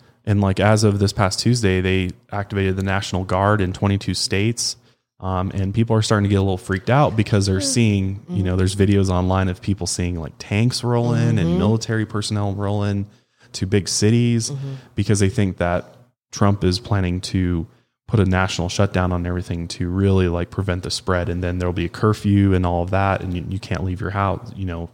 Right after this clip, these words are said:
Speaker 1: be a stay home order except for essential things.
Speaker 2: I
Speaker 1: Like
Speaker 2: feel like with how fast everything's moving, if that's gonna happen, it'll probably happen by the next time we podcast, honestly.
Speaker 1: Uh, yeah, definitely.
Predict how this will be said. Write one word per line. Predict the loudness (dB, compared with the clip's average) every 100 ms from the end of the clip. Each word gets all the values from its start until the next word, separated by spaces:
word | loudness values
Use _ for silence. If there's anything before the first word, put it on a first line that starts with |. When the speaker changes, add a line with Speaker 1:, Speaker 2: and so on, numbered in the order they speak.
| -8
Speaker 1:
be | -6
a | -6 -10 _ _ _ _
stay | -4 2 4
home | 4 4 2
order | 2 2 4 4 2 0 -6 _ _ _ _ -4
except | -2 0
for | 0
essential | 0 0 -2 -2 -2
things. | -2 0 0 -2
Speaker 2:
I | -2
Speaker 1:
Like |
Speaker 2:
feel | 0 2
like | 2
with | 0
how | 0
fast | -2 -2 -2 -2
everything's | -2 -2 -2 -2
moving, | -2 -2 0 -2 -2 -2
if | -2
that's | 0 0
gonna | 0 0
happen, | 0 0 0
it'll | -2
probably | -2 0 0
happen | 0 -2 -4
by | -4
the | -4
next | -4 -4
time | -2 -2
we | -4
podcast, | 0 2 2 2 -2 -2
honestly. | -4 -4 -4 -2 -4 -6 _ _ -8
Speaker 1:
Uh, | -2
yeah, | 4 4 4 -2 -14 -2
definitely. | 0 2 -2 -4